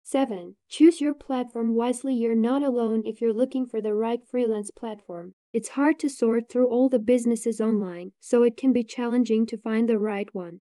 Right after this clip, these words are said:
This is because it's a big decision and your needs are unique.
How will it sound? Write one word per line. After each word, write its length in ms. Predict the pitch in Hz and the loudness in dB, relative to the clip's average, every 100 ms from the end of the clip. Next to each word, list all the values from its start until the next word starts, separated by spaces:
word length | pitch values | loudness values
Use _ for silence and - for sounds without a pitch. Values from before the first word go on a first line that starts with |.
| _ | _
This 300 | 214 294 294 | 4 4 4
is 160 | 277 254 | -4 -2
because 400 | 226 208 254 233 | -6 -2 -2 -2
it's 160 | 240 | -2
a 60 | 208 | -4
big 280 | 208 262 262 | 0 0 0
decision 600 | 254 - 220 202 202 208 | -6 -2 -4 -4 -8 -4
and 140 | 220 220 | 2 4
your 140 | 233 | 6
needs 340 | 226 226 226 | 4 4 0
are 100 | 214 | -6
unique. 460 | 208 208 202 170 _ | -4 -4 -4 -8 _